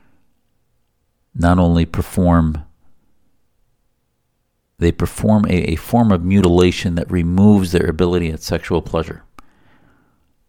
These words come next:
all the way up to the so-called mildest form, which I don't believe there is a mild form of this type of heinous operation,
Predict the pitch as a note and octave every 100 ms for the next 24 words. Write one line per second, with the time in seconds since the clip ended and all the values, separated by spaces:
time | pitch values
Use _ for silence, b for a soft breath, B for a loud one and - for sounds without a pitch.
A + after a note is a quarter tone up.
0 | _ F#2+ G2 G#2 G2+ F#2+ F#2 - - G2
1 | E2 F2 - A2+ - A2 F#2 E2+ E2+ A2
2 | A#2+ F#2+ - - F2+ F2 - G2 F#2 F2
3 | E2 G2 G#2+ F#2 F2+ F2 E2+ E2 E2+ E2+
4 | - F2+ E2+ D#2+ E2+ - F2 D#2+ E2 -
5 | - F#2 F2 D#2+ - E2+ - E2+ E2 D#2
6 | G#2